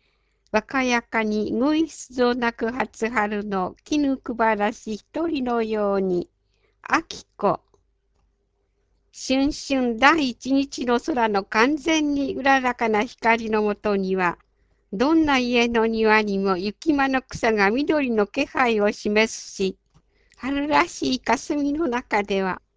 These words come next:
目を含んだ木の枝が生気を見せて煙っているし、それに惹かれて人の心も伸びやかになっていく。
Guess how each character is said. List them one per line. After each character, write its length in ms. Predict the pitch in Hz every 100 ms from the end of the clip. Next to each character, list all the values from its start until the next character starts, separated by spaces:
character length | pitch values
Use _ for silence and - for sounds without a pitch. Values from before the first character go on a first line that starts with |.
| _ _ -
目 180 | 277 269
を 120 | 311
含 360 | - - 269
ん 100 | 247
だ 140 | 220 240
木 200 | - 285
の 200 | 277 254
枝 300 | 240 220 214
が 160 | 202
生 300 | 233 320 302
気 240 | 302 - 233
を 80 | 220
見 160 | 220
せ 200 | - 220
て 180 | 208 202
煙 340 | - 196 226
っ 20 | 302
て 380 | - - 262
い 60 | 240
る 140 | 220
し、 360 | 233 - 202 - _ _ _
そ 160 | -
れ 140 | 240 285
に 220 | 320 330
惹 120 | -
か 140 | 277 262
れ 140 | 247
て 200 | - 247
人 240 | - 285 285
の 120 | 277
心 460 | - - 269 254
も 120 | 226 226
伸 200 | 202 214
び 140 | 330
や 120 | 359
か 180 | - 277
に 140 | 233
な 140 | 226 233
っ 40 |
て 240 | - - 196
い 120 | 170
く。 400 | _ - 175